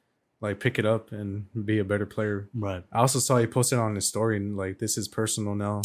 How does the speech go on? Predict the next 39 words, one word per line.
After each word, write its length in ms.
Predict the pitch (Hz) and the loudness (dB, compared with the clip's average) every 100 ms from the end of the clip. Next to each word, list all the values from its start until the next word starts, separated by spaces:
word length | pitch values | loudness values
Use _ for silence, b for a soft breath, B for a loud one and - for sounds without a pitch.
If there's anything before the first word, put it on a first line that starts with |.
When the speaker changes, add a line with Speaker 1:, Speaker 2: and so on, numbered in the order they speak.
| - | 0
Speaker 2:
Oh, 220 | 117 113 | 2 2
I 120 | 104 | 2
think 200 | 107 123 | 0 0
I 20 | 113 | 0
Speaker 1:
And 80 | |
Speaker 2:
did 140 | 110 110 | 0 -2
see 160 | - | -4
that. 220 | 107 101 107 | -4 -4 -4
Speaker 1:
yeah, 240 | 98 98 | -4 -2
like, 420 | 95 95 92 98 101 - | -4 -6 -10 -12 -18 -14
I, 60 | 104 | -8
I'm 220 | 101 101 | -6 -4
gonna 160 | 101 104 | -4 -2
go 200 | 101 98 | 0 2
off 240 | 101 101 | 2 -2
this 240 | - 101 - | -4 -4 -4
next 220 | 104 - | -4 -6
season. 340 | 110 104 104 104 | -6 -6 -6 -6
And 180 | 98 101 _ 110 | -8 -12 _ -18
Speaker 2:
Better 160 | 101 101 | -12 -12
practice 480 | - 117 135 101 101 | -10 -8 -8 -12 -12
now, 100 | 110 | -10
<laughs> 60 | |
bro. 160 | - 220 | 4 6
Speaker 1:
I 80 | - | 8
mean, 100 | 147 147 | 8 10
Speaker 2:
Like 60 | |
Speaker 1:
then 140 | 143 190 | 10 8
again, 320 | 143 165 180 | 8 6 6
too, 220 | - 190 | 4 4
he 160 | 165 160 | 4 4
didn't 160 | 196 | 4
really 160 | 190 180 | 4 4
get 140 | 156 | 2
a 40 | 104 | 0
chance 400 | - 107 113 - | 0 0 0 -2
in 60 | |
the 60 | 107 | -6
playoffs. 560 | 101 110 120 131 - | -2 0 0 0 -6